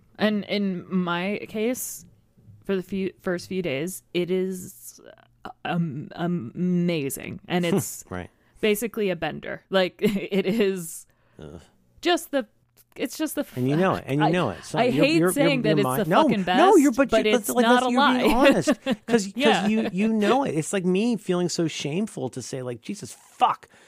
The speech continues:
Speaker 2: I wish I could have any A D D medicine that worked right now."
Speaker 1: Mm-hmm.
Speaker 2: Because fucking anything. The one I'm taking now, it's okay, but it's not for A D H D, and it's, it's for pilots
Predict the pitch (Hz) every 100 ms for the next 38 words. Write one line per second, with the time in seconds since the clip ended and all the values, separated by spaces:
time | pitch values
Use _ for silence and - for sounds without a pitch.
0 | - 160 180 214 202 190 - - 208 208
1 | 180 147 135 127 123 120 107 98 - 104
2 | 101 113 101 104 95 - - - _ -
3 | 196 185 180 170 - 156 139 135 123 -
4 | - _ - - - - - 190 - -
5 | 156 165 - 107 147 202 294 - 175 147
6 | - 196 - - - 87 85 82 - 120
7 | 131 131 - 147 143 - - 107 113 113
8 | 110 104 104 107 - 87 107 110 _ _
9 | _ _ _ 120 123 - 131 - - -
10 | _ - 123 - - 104 120 117 - 90
11 | 104 131 - -